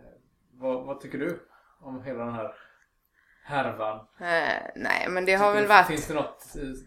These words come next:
Speaker 1: be-, har Johan något belägg för det han säger?
Speaker 2: Eh, dels så har det väl inte...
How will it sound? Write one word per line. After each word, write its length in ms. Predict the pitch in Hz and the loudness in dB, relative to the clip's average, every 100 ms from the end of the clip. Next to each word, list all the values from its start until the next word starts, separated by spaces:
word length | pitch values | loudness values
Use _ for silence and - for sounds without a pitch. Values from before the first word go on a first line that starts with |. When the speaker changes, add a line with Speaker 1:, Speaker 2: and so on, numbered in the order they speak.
| - - 131 | -20 -20 -10
Speaker 1:
be-, 220 | 131 139 - | -8 -8 -2
har 420 | 139 139 139 156 | 2 2 0 -6
Johan 280 | 147 123 123 | -4 -4 -4
något 160 | 127 | -6
belägg 400 | 135 143 147 123 | -2 0 0 -6
för 100 | - | -12
det 80 | 123 | -12
han 100 | 113 | -10
säger? 360 | 120 113 135 - _ - - | -10 -8 -10 -12 _ -18 -8
Speaker 2:
Eh, 600 | 165 165 165 - - - - - - - - - | -4 -2 -4 -6 -8 -10 -12 -16 -16 -16 -16 -4
dels 420 | 180 208 196 - | 6 6 6 2
så 100 | 208 196 190 190 196 196 - _ - _ _ _ | 6 6 6 4 0 -6 -16 _ -20 _ _ _
har 220 | 185 190 | 4 4
det 80 | 180 | 4
väl 180 | 180 180 | 2 0
inte... 520 | 180 180 170 170 | -2 0 2 0